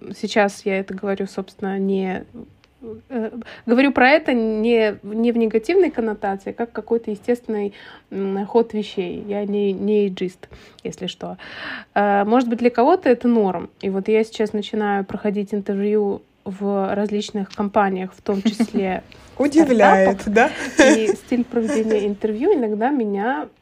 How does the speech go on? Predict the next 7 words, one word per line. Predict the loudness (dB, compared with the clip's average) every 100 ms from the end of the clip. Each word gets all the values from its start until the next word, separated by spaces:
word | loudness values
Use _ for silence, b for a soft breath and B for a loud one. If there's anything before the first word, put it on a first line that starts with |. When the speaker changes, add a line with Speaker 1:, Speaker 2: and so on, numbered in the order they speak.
| _ _
Speaker 1:
м, | -8 -6 -4 -4 -4 -4 -6 -8 -10 -12 _ _ _ _ _ _ _ -20 _ _ _ _ _ _ _ -18 b b b
какое | -20 -2 0
бы | 0
слово | -2 0 2 2
подобрать? | 0 0 2 4 4 0 -8 -20 -8
Ну | -4
да, | 0 2 4 2 -2 -8 -14